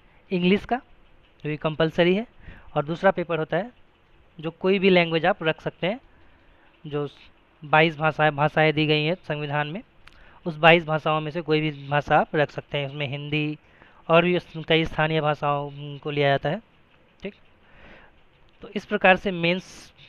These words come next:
की परीक्षा में अगर total marks को जोड़ा जाए qualifying paper को छोड़ के, तो सत्रह सौ पचास marks का mains की परीक्षा होती है। उसके बाद फाइनल स्टेज, थर्ड स्टेज है,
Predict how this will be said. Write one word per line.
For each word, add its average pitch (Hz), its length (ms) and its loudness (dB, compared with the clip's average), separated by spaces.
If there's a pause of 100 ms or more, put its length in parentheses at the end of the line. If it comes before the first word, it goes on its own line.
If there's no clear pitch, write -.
की 180 80 -8
परीक्षा 170 480 0 (460)
में 165 100 -2
अगर 165 160 2
total 175 440 -4 (160)
marks 160 320 -2
को 180 140 -6
जोड़ा 160 260 2
जाए 147 260 -2 (420)
qualifying 165 540 2
paper 156 260 -4
को 151 120 -6
छोड़ 151 220 -6
के, 175 180 -10 (440)
तो 160 60 -14
सत्रह 170 240 -2
सौ 165 80 -4
पचास 156 400 0
marks 147 280 -4
का 156 100 -4
mains 147 320 -8
की 165 80 -8
परीक्षा 147 340 -4
होती 147 240 -6
है। 240 80 -12 (1700)
उसके 196 260 -2
बाद 131 200 -2 (1200)
फाइनल 180 280 0
स्टेज, 196 300 -4 (140)
थर्ड 175 220 6
स्टेज 175 260 -2
है, 185 140 0